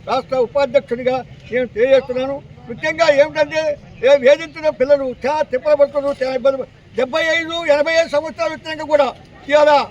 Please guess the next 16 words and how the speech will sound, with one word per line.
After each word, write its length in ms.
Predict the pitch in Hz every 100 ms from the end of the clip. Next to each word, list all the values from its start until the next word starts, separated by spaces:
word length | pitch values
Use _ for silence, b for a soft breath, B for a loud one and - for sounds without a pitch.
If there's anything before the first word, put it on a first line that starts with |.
| -
ఆర్డీఓ 260 | 233 294 311
గారి 260 | 294 285 277
చుట్టూ, 320 | 277 311 311 - - -
అదేవిధంగా 560 | 240 330 320 311 302 285
కలెక్టర్ 440 | 240 277 277 302
గారి 140 | 294 254
చుట్టూ, 320 | 285 311 320 - - -
అదేవిధంగా, 720 | 262 320 330 320 311 302 277 240 - -
ఆ, 240 | 302 302
రెవెన్యూ 400 | 285 254 302 320
ఆఫీస్ 360 | 311 285 302 -
చుట్టూ, 320 | 285 320 311 - - -
అదేవిధంగా 500 | 277 330 330 320 311
పోలీస్ 360 | 240 254 294 -
స్టేషన్ 340 | 302 277 262
చుట్టూ 300 | 277 311 302